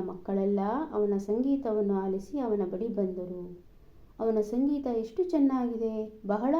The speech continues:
ಇಂಪಾಗಿದೆ, ನಾವು ಅವನನ್ನು ಹಿಂಬಾಲಿಸೋಣ" ಎಂದು ಅವನ ಹಿಂದೆ ಓಡಿದರು. ಎಲ್ಲ ಮಕ್ಕಳು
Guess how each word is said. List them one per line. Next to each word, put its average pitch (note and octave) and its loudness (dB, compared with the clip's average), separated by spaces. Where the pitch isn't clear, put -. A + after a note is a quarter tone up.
ಇಂಪಾಗಿದೆ, G#3+ 2
ನಾವು G3+ 2
ಅವನನ್ನು B3+ 4
ಹಿಂಬಾಲಿಸೋಣ" G3+ 0
ಎಂದು F#3 -4
ಅವನ F#3 -4
ಹಿಂದೆ F#3+ -4
ಓಡಿದರು. F#3+ -2
ಎಲ್ಲ F#3+ -2
ಮಕ್ಕಳು A3+ 0